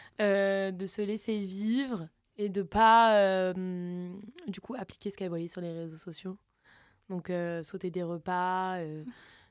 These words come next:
et pas écouter sa faim, et cetera. Et, et que se réfugier dans la nourriture, c'est cool aussi.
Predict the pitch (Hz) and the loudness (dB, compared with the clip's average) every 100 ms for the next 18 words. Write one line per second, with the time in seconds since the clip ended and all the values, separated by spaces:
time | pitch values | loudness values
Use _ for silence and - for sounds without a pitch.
0 | _ 196 180 180 185 185 - - 196 175 | _ -6 -4 -4 -6 -8 -10 -12 -10 -10
1 | - 202 190 190 185 - 190 175 185 196 | -6 -4 -2 -4 -6 -8 -8 -4 0 2
2 | 214 - - 190 185 185 185 185 185 185 | 2 -2 -8 -4 -2 -2 -2 -4 -4 -4
3 | 185 185 180 214 240 311 - 208 - 196 | -6 -6 -8 -10 -14 -18 -10 -8 -2 0
4 | 196 190 190 - 214 196 202 208 202 190 | 0 -2 -4 -4 -4 -4 -4 -4 -2 -2
5 | 185 190 226 214 202 - - 214 185 - | -4 -4 -6 -8 -10 -10 -6 -4 -4 -6
6 | 185 | -10